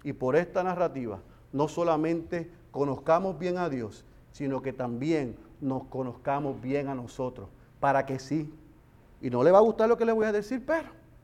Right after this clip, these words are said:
se lo tengo que decir, para que nos dé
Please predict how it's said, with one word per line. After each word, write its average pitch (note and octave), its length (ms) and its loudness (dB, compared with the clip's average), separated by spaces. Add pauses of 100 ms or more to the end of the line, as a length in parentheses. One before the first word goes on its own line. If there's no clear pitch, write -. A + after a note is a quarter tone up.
(1000)
se - 140 -10
lo A#2+ 120 -4
tengo B2+ 220 -4
que A#2 120 -8
decir, G#2+ 320 -10 (720)
para B2+ 280 4
que C3 120 -4
nos A#2+ 220 -6
dé D3 300 0